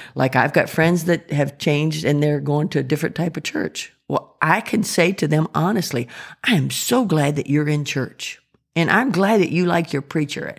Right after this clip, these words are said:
I can say things like that. You gotta find good, because I really believe that if you don't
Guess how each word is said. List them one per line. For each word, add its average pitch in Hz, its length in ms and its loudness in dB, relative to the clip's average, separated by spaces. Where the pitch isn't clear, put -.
I 320 120 -2
can - 160 0
say 175 160 2
things 127 260 -4
like 127 200 -6
that. 147 340 -2
You 180 120 -2
gotta 208 220 2
find 180 680 0
good, 170 300 2
because 143 340 0
I 214 160 -4
really 180 320 0
believe 226 560 2
that 151 120 2
if 147 140 0
you 143 120 -2
don't 180 380 2